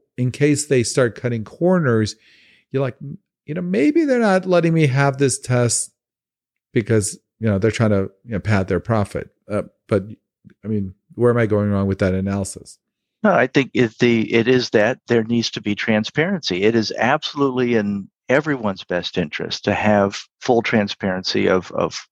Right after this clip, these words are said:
Speaker 2: how the provider is being compensated, uh, what it's gonna cost the consumer, what are the, the risks. The consumer should know,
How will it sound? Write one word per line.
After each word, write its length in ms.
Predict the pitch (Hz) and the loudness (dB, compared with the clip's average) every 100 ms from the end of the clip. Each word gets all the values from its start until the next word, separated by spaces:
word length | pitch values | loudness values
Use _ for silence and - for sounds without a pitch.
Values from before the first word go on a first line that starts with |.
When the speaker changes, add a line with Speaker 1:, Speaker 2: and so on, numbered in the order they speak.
| _ | _
Speaker 2:
how 400 | 87 90 120 120 - - - | -2 0 0 -2 -4 -16 -6
the 140 | 95 | -6
provider 720 | - 101 90 85 95 117 139 - | -2 -2 2 2 2 0 -4 -4
is 140 | 127 - | -4 -4
being 320 | 113 107 107 | -2 -2 -2
compensated, 960 | - 107 107 107 104 107 101 107 127 - | -2 -2 -2 -6 -2 0 0 -2 -6 -6
uh, 220 | 90 85 87 | -2 -2 -4
what 260 | 95 95 104 | -4 0 0
it's 140 | - | -2
gonna 200 | - 104 | -4 -2
cost 460 | 98 - 101 110 - | -2 0 0 -2 -6
the 80 | 104 | -10
consumer, 640 | - 101 - 104 101 120 | -6 -6 -2 0 0 -2
what 240 | 117 98 - | -2 0 0
are 60 | |
the, 260 | 92 92 90 - - - - | 0 0 0 -6 -20 -20 -10
the 100 | - | -6
risks. 380 | 92 92 110 - | -2 2 2 0
The 80 | 95 | -6
consumer 500 | - 104 - 151 135 | -4 -4 -2 -2 -2
should 240 | - 113 | -2 -2
know, 460 | 107 113 135 117 | 0 2 2 2